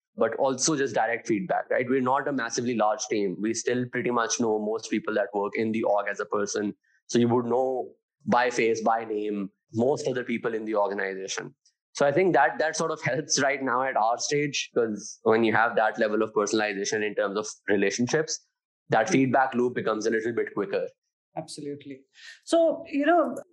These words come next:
Speaker 2: Abbas, tell us, like, what role does brand building play in keeping Bike Here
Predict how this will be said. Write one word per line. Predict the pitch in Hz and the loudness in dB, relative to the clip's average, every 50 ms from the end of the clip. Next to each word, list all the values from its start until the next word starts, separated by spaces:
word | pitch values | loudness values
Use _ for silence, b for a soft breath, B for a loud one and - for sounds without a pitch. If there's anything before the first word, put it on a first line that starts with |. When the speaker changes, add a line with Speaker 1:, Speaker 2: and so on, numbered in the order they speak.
| - - - | -14 -6 -4
Speaker 2:
Abbas, | - 240 240 269 269 269 | -2 0 2 2 0 0
tell | - - 330 381 403 | -2 -2 -2 0 0
us, | 349 - - | -2 -2 0
like, | 254 233 226 - - | 0 0 0 0 0
what | 254 285 285 277 285 | -2 -2 0 -2 -4
role | 294 302 320 311 262 | -4 -2 -2 -2 0
does | 262 254 254 240 233 - 208 185 | 0 0 0 -2 -4 -6 -6 -2
brand | 160 190 175 175 196 220 233 220 | 2 2 4 4 4 2 0 0
building | 214 202 202 196 202 196 196 190 165 - | 0 -2 -2 -2 -4 -6 -6 -6 -6 -2
play | 196 180 175 175 175 - 175 | -2 0 0 0 -4 -4 -4
in | 185 180 180 180 180 170 175 | -2 -2 -2 -2 -4 -6 -6
keeping | 196 190 - 190 180 180 175 | -6 -4 -2 -2 -2 0 2
Bike | 151 160 156 160 160 160 | 4 4 4 2 0 -2
Here | 170 165 160 160 156 151 | -2 -2 0 0 -2 -4